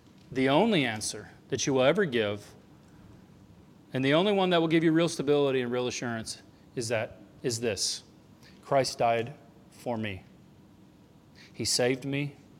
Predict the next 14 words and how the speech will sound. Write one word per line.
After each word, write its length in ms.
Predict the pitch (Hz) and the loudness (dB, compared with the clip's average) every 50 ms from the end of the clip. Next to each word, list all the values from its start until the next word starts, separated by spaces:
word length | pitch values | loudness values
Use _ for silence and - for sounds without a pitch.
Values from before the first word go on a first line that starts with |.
| - - - - - - - - - - - - - - _ - - - - | -20 -20 -20 -20 -20 -20 -20 -20 -20 -20 -20 -20 -20 -20 _ -20 -20 -20 -18
He's 220 | - - 123 - | -8 -6 -2 0
sanctifying 720 | - - 135 135 123 - 127 - 151 143 139 135 143 147 143 | 0 0 0 0 -2 -4 -6 -4 -4 -4 -4 -4 -4 -4 -4
me. 260 | 143 143 143 143 - - - - - - - - - - - - - - - - - - - - - - - - - - | -4 -4 -6 -8 -10 -16 -20 -20 -20 -20 -20 -20 -20 -20 -20 -20 -20 -20 -20 -20 -20 -20 -20 -20 -20 -20 -20 -20 -12 -8
And 120 | 135 117 | -8 -6
he 100 | 110 127 | -4 -2
will 140 | 120 120 113 | -2 -2 -2
bring 240 | 104 120 120 120 120 | -4 -4 -4 -4 -4
it 100 | 120 110 | -6 -8
to 100 | - - 110 | -10 -12 -12
completion 560 | - 113 - - 117 110 104 - - 101 95 - - - - - - - - - - | -12 -12 -10 -8 -8 -6 -6 -8 -12 -14 -16 -20 -20 -20 -20 -20 -20 -20 -20 -20 -16
on 80 | - 113 | -12 -10
the 60 | 110 | -10
final 300 | - - 117 110 107 104 | -8 -8 -8 -6 -6 -8
day. 260 | 98 107 98 92 87 | -8 -8 -8 -8 -10